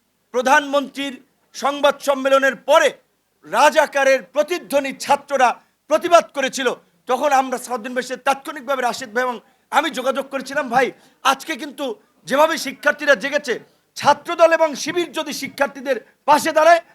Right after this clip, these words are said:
আজকেই ক্যাম্পাস থেকে ছাত্রলীগকে বিতাড়িত করা সম্ভব।" তিনি এইভাবে ছাত্র দলকে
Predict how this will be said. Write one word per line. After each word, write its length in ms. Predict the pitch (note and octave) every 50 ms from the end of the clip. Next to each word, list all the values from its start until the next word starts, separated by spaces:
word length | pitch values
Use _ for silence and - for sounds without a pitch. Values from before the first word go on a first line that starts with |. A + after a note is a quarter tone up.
| _ _ -
আজকেই 360 | - - D#4 - - - E4
ক্যাম্পাস 400 | - - D4 D4 C#4 G#3+ C4+ B3+ -
থেকে 320 | - C4+ - C4 A3+ - - _ _ _ -
ছাত্রলীগকে 640 | - E4+ E4 E4 - - D#4 C#4+ C#4+ - - B3
বিতাড়িত 380 | G3+ B3 F#3+ B3+ B3+ B3+ B3+ B3+
করা 220 | G3 A#3+ A#3 G#3+
সম্ভব।" 400 | - - A3+ A3+ G#3+ G#3 D#3+ - _ _ _ _ _ _ _ _ _ _
তিনি 180 | - C4+ C#4 D4+
এইভাবে 540 | D#4 D4+ C#4 C4+ B3 B3+ C4+ C#4 C#4+ C#4 B3+ - _ _ _ - -
ছাত্র 420 | - B3 B3+ B3+ - C4+ C4+ C4 B3+ - - - - - - -
দলকে 460 | B3 D4 E4 D#4+ - - D#4+ D#4+